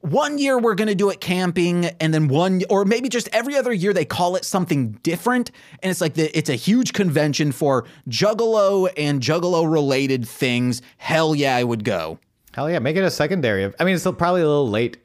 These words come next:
Speaker 2: in their fandom now. I don't know what their numbers are, but make it, like, a secondary, like, a secondary thing. Like, we have the Gathering of the Juggalos. That's our Burning Man. That's our camping event.
Speaker 1: Mm-hmm.
Speaker 2: And then, like, here's, here's Juggalo Con, a straight up con.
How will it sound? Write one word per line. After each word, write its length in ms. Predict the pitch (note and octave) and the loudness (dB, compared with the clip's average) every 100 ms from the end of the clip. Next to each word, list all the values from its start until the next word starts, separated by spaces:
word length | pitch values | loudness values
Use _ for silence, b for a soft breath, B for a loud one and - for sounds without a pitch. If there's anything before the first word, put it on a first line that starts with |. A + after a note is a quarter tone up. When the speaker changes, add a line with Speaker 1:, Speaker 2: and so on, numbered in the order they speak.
| _ - | _ -8
Speaker 2:
in 160 | A#2+ | -4
their 140 | A2+ G#2+ | -2 -2
fandom 500 | B2+ A#2 A2 G2+ F#2 | -2 -2 0 -2 -2
now. 480 | F2 F2+ D#3 D#3+ - | -2 -2 -2 -4 -6
I 60 | |
don't 160 | B2 A2+ | -2 0
know 80 | A2+ | 0
what 100 | G#2+ | 0
their 100 | G2 | 0
numbers 380 | F#2 G#2+ C#3 D#3+ | 0 0 0 0
are, 240 | D#3+ E3 B B B | 0 -2 B B B
but 120 | C#3 | -2
make 120 | D3+ G3+ | 0 2
it, 40 | |
like, 100 | F#3 | 0
a 60 | D#3+ | 0
secondary, 600 | E3 E3 D#3 D#3+ D#3 D3+ | 0 0 0 2 2 0
like, 100 | C#3+ | -2
a 60 | C3+ | -2
secondary 400 | D#3 C#3+ C3+ B2 | 0 0 2 0
thing. 220 | - C#3+ | 0 0
Like, 120 | G#2+ | 0
we 80 | A2+ | 0
have 160 | C#3 F3 | 0 0
the 60 | |
Gathering 320 | F3+ D3 D3 F3 | 0 0 0 -2
of 60 | |
the 80 | E3+ | 0
Juggalos. 560 | B2+ G#2 G2+ G2 G#2+ - B - | 0 0 0 0 -2 -8 B -6
That's 240 | G#2+ A2 | -2 0
our 100 | D3 | -2
Burning 340 | B2+ G#2 G2 F#2+ | 0 0 0 0
Man. 320 | F2 F#2+ A#2+ | 0 -2 -4
That's 200 | G2 G2+ | -4 -2
our 120 | B2+ B2 | -2 -2
camping 320 | A#2 G#2 F#2 | -2 -2 -4
event. 320 | D#2 D3+ C3+ | 0 0 0
Speaker 1:
Mm-hmm. 120 | B2+ B B B - | -2 B B B -6
Speaker 2:
And 120 | C3+ | -2
then, 140 | C3+ | 0
like, 160 | C3+ - | -2 -2
here's, 360 | C#3 D3 - - | 0 0 -2 -12
here's 220 | A2+ C3 G#2+ | -6 -6 -2
Juggalo 440 | C3+ D3 G2 D#2 | 0 0 0 -4
Con, 360 | - D2 C2 - _ _ | -6 -6 -8 -14 _ _
a 120 | - A#2 | -4 -4
straight 360 | - G#2+ G2+ | -4 -2 0
up 120 | G#2 | -2
con. 360 | - C3+ D#2+ | -2 -2 -2